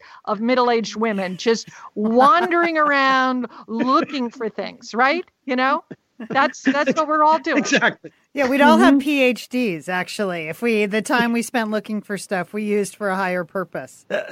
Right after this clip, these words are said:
Speaker 3: It's
Speaker 1: I
Speaker 3: true.
Speaker 1: know. It's just, so
Speaker 3: Do they
Speaker 1: that's, that's the state of my world,
Speaker 3: Did they get
Speaker 1: okay?
Speaker 3: your card? Did they find it?
Speaker 1: No,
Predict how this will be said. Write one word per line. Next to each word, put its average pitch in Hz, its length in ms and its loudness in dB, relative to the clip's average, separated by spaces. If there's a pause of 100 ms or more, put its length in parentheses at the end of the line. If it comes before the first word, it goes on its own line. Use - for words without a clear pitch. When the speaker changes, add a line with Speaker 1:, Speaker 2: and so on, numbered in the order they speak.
(180)
Speaker 3:
It's 180 160 -10
Speaker 1:
I 233 80 -4
Speaker 3:
true. 226 120 -2
Speaker 1:
know. 147 280 -2
It's 214 300 -8
just, 220 440 -6
so 226 140 -2
Speaker 3:
Do 262 80 0
they 254 140 4
Speaker 1:
that's, 240 260 -4
that's 269 280 -2
the 269 140 -6
state 240 280 0
of 202 80 -2
my 214 180 0
world, 175 320 -4
Speaker 3:
Did 269 120 0
they 254 140 2
get 247 120 2
Speaker 1:
okay? 226 60 4
Speaker 3:
your 240 100 0
card? 294 340 0
Did 240 100 -8
they 220 100 -2
find 226 280 -2
it? 403 160 -8 (240)
Speaker 1:
No, 277 260 2